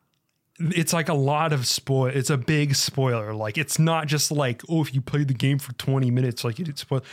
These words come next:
This is, like, a huge pro-, I, I will go into some detail here, okay? So if you are going to play Final Fantasy fourteen Shadowbringers, which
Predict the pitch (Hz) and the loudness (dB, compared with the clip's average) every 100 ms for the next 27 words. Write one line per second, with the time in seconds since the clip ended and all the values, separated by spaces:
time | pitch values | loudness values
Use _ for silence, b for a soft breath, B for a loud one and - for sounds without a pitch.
0 | B B B 170 240 190 180 190 - 143 | B B B 0 2 2 2 0 0 -2
1 | - 156 - 160 - 156 160 175 202 151 | 0 0 0 -6 -2 -2 0 0 0 2
2 | 170 165 156 147 - 143 131 131 123 - | 2 2 0 0 0 0 0 -2 -2 -4
3 | 107 104 113 104 107 117 117 B B B | -4 -6 -6 -8 -4 -4 -4 B B B
4 | B - 180 160 151 - 156 - 151 156 | B -2 0 2 -2 -2 -4 0 2 2
5 | - 139 117 143 156 170 170 160 165 160 | 0 -4 0 0 2 2 0 -2 0 -2
6 | 135 139 143 143 139 139 139 147 139 147 | 0 -2 -2 -2 -2 -2 -2 -2 -2 0
7 | 135 151 135 120 120 113 110 127 | 0 2 0 0 0 -2 0 -2